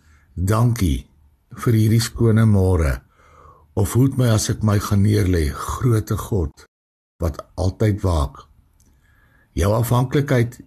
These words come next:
jou toegewydheid en jou gesindheid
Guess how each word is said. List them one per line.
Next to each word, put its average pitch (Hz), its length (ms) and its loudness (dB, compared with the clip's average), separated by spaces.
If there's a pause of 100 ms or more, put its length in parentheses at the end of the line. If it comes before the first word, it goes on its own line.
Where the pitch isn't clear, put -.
jou 98 180 0
toegewydheid 117 920 0
en 101 160 0
jou 110 220 0
gesindheid 135 720 -2